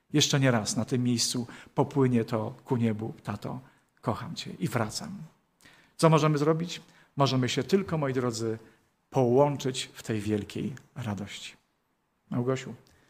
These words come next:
mimo tego, że za oknem jest troszeczkę pochmurnie, to Twoja decyzja sprawia,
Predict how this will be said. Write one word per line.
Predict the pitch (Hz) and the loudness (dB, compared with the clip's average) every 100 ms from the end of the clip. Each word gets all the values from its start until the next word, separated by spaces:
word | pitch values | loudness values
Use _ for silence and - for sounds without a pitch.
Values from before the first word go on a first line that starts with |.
| _ _ _ _ _ - | _ _ _ _ _ 2
mimo | 165 156 | 6 8
tego, | 143 147 143 | 8 8 8
że | 135 | 8
za | 123 143 | 8 8
oknem | 139 135 127 | 8 4 4
jest | 120 113 - - - | 4 2 -2 -4 -6
troszeczkę | 123 180 - 151 135 139 135 - | -4 -4 -2 2 2 2 -6 -14
pochmurnie, | - 180 180 107 - - - - _ _ _ _ | -4 -2 -2 -4 -6 -12 -20 -20 _ _ _ _
to | 143 | -4
Twoja | 131 170 190 180 | 2 4 6 8
decyzja | 151 156 131 123 | 6 4 2 0
sprawia, | - 160 139 120 - | 0 2 4 2 -2